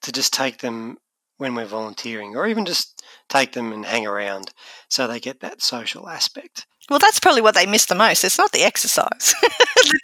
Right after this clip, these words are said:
Speaker 2: dogs
Speaker 1: Absolutely.
Speaker 2: miss the smells and the pats and all, all the attention they get.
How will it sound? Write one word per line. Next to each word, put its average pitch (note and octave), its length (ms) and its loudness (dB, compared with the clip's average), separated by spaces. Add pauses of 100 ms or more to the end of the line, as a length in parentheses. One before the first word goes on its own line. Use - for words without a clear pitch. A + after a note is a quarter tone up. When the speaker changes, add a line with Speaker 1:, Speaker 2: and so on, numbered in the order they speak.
Speaker 2:
dogs F4+ 180 8 (100)
Speaker 1:
Absolutely. C#4+ 100 4
Speaker 2:
miss - 460 2
the - 80 6
smells A3+ 480 6
and G#3+ 100 4
the A3 60 2
pats - 440 2
and G3 220 2
all, G3+ 380 6
all A3 180 4
the G#3 140 4
attention F#3+ 440 0
they D3 140 0
get. A#2+ 240 2